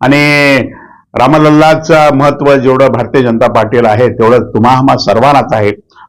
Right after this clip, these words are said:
हा कार्यक्रम जर रामनवमीच्या शुभ दिवशी झाला असता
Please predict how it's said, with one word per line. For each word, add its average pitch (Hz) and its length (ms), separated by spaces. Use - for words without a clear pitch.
हा 185 60
कार्यक्रम 139 500
जर 123 100
रामनवमीच्या 135 840
शुभ - 280
दिवशी 135 360
झाला 107 260
असता 104 440